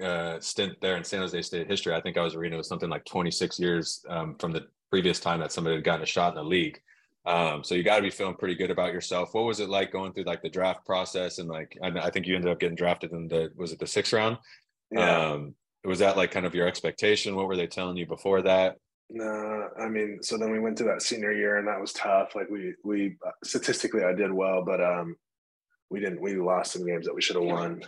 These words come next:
Speaker 2: And it, with the new staff, it was tough. But then, um, I ended up having, like, a crazy last game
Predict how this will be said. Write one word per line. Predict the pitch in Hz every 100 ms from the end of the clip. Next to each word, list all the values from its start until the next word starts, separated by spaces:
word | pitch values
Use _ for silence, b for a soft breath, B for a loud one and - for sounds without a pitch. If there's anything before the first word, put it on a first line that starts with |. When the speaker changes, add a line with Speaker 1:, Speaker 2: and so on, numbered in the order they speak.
| -
Speaker 2:
And | 90 87 85 80 85
it, | 98
with | 95 90
the | 87
new | 90 85
staff, | - 82 85 -
it |
was | 82 82
tough. | - 85 -
But | 90
then, | 92 90 87 - B B B B _ _ _ _ -
um, | 98 92 82 82 -
I | - - -
ended | 123 120 101
up | 101 _
having, | - 117 113
like, | 107
a | 95
crazy | - 117 113 110 104
last | 98 98 104 -
game | 104 98 101 98